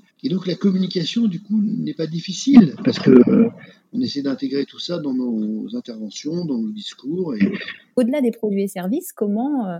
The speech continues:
Speaker 2: vous arrivez à communiquer un peu plus aujourd'hui, euh, puisque finalement axa est engagé, euh, euh, la direction du développement durable, je crois, à vingt ans. Enfin, vous faites partie de ces marques aussi, euh, des entreprises assez mobilisées, euh,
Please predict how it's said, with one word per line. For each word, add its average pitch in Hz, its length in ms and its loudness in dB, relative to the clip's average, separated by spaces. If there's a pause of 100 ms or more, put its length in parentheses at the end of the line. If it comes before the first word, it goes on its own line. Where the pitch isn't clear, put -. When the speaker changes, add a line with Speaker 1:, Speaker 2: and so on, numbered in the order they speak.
Speaker 2:
vous 170 140 -4
arrivez 190 280 0
à 240 100 -4
communiquer 190 480 -2
un 240 100 0
peu 208 160 -2
plus - 500 -4 (100)
aujourd'hui, 185 560 -2 (300)
euh, 160 180 -8
puisque 185 200 -2 (100)
finalement 226 440 -2
axa 196 300 -6
est 202 120 -4
engagé, 190 520 -2
euh, 170 40 -8 (580)
euh, 151 120 -12
la 160 120 -6
direction 170 260 -6
du 170 100 -2
développement 165 400 -6
durable, 180 260 -6
je - 60 -20
crois, 151 160 -16
à 156 60 -12
vingt 180 280 -4
ans. 247 160 0
Enfin, 160 440 -10
vous - 320 -20
faites 170 140 -12
partie 165 240 -6
de - 40 -6
ces 170 120 -6
marques 202 320 -4
aussi, 202 360 -4
euh, 160 80 -6 (180)
des 156 160 -14
entreprises 175 380 -6
assez 175 180 -4
mobilisées, 175 680 0
euh, 160 160 -12